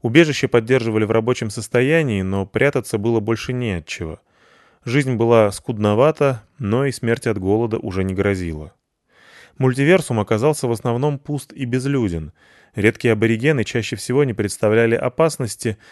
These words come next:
но пользы от них не было никакой. Дикари на стадии от каменных топоров до примитивного огнестрела. После бурных дебатов в Совете разведку новых реперов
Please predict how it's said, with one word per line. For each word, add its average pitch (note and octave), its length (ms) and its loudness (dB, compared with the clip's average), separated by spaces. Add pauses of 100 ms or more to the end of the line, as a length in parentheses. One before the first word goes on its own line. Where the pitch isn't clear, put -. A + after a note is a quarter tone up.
(280)
но E3+ 180 2
пользы C#3+ 520 2
от B2 100 -2
них B2 240 -4
не G#2 140 0
было G#2 220 2
никакой. G2 800 -4 (320)
Дикари A#2+ 640 0
на G2 180 0
стадии A2 380 2
от - 200 -2
каменных G#2+ 420 0
топоров A2+ 600 2
до G2 240 2
примитивного G2+ 720 -2
огнестрела. G2 720 -4 (880)
После A#2+ 260 0
бурных C#3 380 0
дебатов B2 480 0
в - 80 -16
Совете B2 580 0
разведку G2+ 540 -2
новых A#2 300 -2
реперов B2+ 420 -2